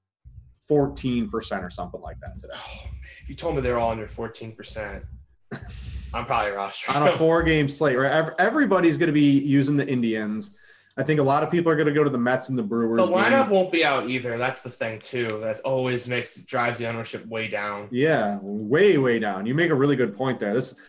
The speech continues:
Speaker 1: the ownership on this game, if you just, if you just stack up this game, you can just, you know, pick your two pitchers and then, uh, you can late swap.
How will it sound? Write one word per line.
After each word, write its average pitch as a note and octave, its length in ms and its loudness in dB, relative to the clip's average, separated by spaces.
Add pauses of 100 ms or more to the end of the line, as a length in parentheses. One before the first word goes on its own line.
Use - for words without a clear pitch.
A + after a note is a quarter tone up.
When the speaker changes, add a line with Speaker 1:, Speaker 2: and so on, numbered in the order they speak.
(120)
Speaker 1:
the C3+ 120 2
ownership F#3 460 2
on C3+ 100 2
this C#3+ 200 0
game, B2+ 320 0
if B2 160 -4
you D#3+ 80 0
just, - 260 -2 (560)
if D3+ 140 2
you G3 60 4
just A#3+ 160 2
stack D#3+ 340 0
up D3 120 2
this C#3+ 200 0
game, B2+ 500 -2 (360)
you F#3+ 120 0
can F3 160 2
just, E3+ 220 2 (180)
you D3 80 0
know, C#3+ 100 4
pick E3 220 -2
your F3+ 100 2
two F3+ 200 0
pitchers E3+ 420 2
and D3 220 0
then, C#3 440 2 (140)
uh, B2 320 4
you A#2+ 60 -4
can B2 180 -2
late D#3+ 240 2
swap. A2+ 420 0